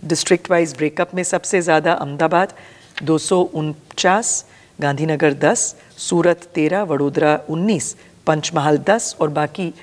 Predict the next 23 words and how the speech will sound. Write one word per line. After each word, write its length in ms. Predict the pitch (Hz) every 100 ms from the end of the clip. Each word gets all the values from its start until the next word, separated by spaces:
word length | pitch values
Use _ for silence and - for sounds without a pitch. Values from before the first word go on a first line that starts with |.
| - - -
जिलों 280 | 123 151 160
में 200 | 175 254
एक 320 | - 175 -
एक, 200 | 175 - - - - -
अ, 200 | 160 147 143 - - - -
सिंगल 440 | - 190 190 165 - - -
डिजिट 360 | 135 151 180 175 -
नंबर्स 380 | 147 143 156 156
में 100 | 156
आए 160 | 151
हैं। 220 | 160 214 - - - - - - - - - _ _ -
अभी 260 | 185 175 247
तक 280 | - 247 247 -
कुल 200 | - 233
हमारे 320 | 196 170 165 185
पॉजिटिव 520 | 156 147 151 202 196
जो 460 | 147 165 165 - - -
कोविड 280 | 165 160 175
ट्वेंटी 280 | 160 151 170
नाइनटीन 360 | 160 156 180
के 120 | 175
दर्दी 340 | 156 147 143 175
हैं, 240 | 170 202